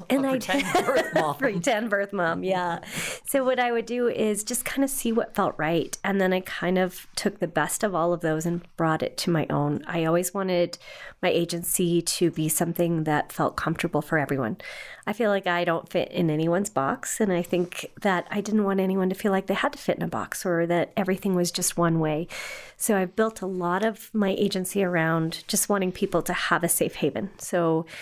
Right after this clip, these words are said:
Speaker 2: I'm not faith-based. I'm not government funded. I work with all races, religions, sexual orientation. So I feel like my agency encompasses of who I wanna be. It's just o-,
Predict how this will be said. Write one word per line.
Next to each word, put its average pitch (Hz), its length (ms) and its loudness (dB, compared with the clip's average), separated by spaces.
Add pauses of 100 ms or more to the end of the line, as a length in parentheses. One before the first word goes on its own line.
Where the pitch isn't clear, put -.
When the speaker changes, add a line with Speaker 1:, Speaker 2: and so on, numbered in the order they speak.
(460)
Speaker 2:
I'm 196 120 0
not 160 300 0
faith-based. 185 720 0
I'm 185 160 0
not 160 400 2 (140)
government 180 440 0
funded. 180 520 0
I 175 280 0
work 160 420 -2
with 170 400 2
all 175 480 0 (220)
races, 180 600 2
religions, 175 600 0
sexual 175 560 0
orientation. 170 920 2 (500)
So 220 220 0
I 202 100 2
feel 220 220 -2
like 196 240 -4 (520)
my 202 260 0
agency 185 500 0
encompasses 170 600 -2
of 151 180 -4 (240)
who 202 140 0
I 156 100 2
wanna 143 240 -2
be. - 300 -6
It's - 300 -2
just - 300 -2 (100)
o-, - 140 -10